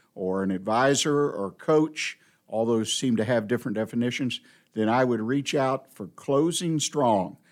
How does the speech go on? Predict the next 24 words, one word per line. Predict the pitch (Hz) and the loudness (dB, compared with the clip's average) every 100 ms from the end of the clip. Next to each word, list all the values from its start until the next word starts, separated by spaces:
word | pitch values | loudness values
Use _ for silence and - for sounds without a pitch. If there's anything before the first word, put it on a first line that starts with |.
| _ _ | _ _
That's | 117 113 117 | 0 0 0
at | 101 95 | -4 0
w | 110 135 135 | 2 2 2
w | 147 151 | 2 2
w | 147 131 120 131 | 2 2 2 0
closing | 127 120 113 131 143 147 | -2 0 2 2 0 -2
strong | - 127 107 98 95 87 _ _ 107 | -2 0 2 2 0 -6 _ _ -4
dot | 110 110 107 - | 2 2 0 -8
com. | - 117 98 85 - _ _ _ _ _ _ _ _ _ _ - | -6 -2 -2 -4 -14 _ _ _ _ _ _ _ _ _ _ 0
Also | 160 170 190 | 2 4 6
want | 160 | 6
to | |
remind | 147 135 143 147 147 | 6 4 4 4 2
you | 143 165 160 - _ - | 2 2 -2 -10 _ 0
that | 117 113 | 2 4
we're | 113 107 | 2 4
always | 127 151 160 120 - | 4 4 2 0 0
open | 127 139 135 | 0 0 0
to | 123 | -2
questions | 104 - 170 143 - 90 78 - _ _ - | -4 -2 0 0 -4 -8 -8 -12 _ _ -8
during | 98 139 175 | 2 4 4
the | 170 | 2
program | - 156 175 185 190 190 | 2 2 2 2 0 -2
or | - 160 | -4 -4